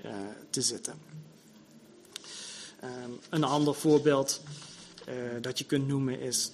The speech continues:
de houding van de C P N ten opzichte van het vriendschapsverdrag tussen Hitler-Duitsland en de Sovjet-Unie in negentien negenendertig. Eh, na jarenlang als felste tegenstanders van,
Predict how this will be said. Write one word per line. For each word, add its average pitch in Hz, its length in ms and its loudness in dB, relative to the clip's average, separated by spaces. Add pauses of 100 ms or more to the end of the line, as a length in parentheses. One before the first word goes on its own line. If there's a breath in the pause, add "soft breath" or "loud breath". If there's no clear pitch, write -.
de 131 120 -4
houding 135 380 0
van 139 120 -2
de 127 60 0
C 139 300 4
P - 20 -14
N 127 300 0
ten 127 240 -2
opzichte 127 480 -2
van 120 180 -4
het 113 240 -8 (360 loud breath)
vriendschapsverdrag 139 1120 4
tussen 135 340 2 (440)
Hitler-Duitsland 135 1000 2
en 120 120 -6
de 123 60 -6
Sovjet-Unie 127 640 -2
in 123 120 -2
negentien 123 380 -2
negenendertig. 120 960 -4 (800 loud breath)
Eh, - 100 -12 (140)
na 123 180 -4
jarenlang 139 840 2
als 131 220 2
felste 139 640 4 (160)
tegenstanders 139 720 4
van, 127 360 -2